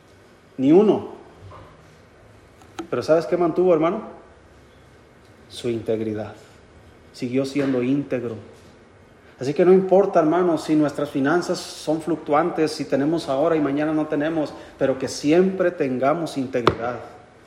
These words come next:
Que siempre seamos veraces, derechos, rectos. Que nuestra palabra tenga, hermanos, validez.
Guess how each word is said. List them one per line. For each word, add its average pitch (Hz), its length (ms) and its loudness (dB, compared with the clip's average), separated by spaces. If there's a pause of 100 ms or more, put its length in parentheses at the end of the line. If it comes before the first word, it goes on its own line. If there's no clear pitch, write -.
(220)
Que 139 120 2
siempre 185 440 4
seamos 160 400 4
veraces, 127 800 2 (100)
derechos, 131 680 2 (160)
rectos. 139 720 2 (340)
Que 151 100 6
nuestra 156 360 4
palabra 156 400 6
tenga, 180 440 6
hermanos, 156 380 4
validez. 139 760 4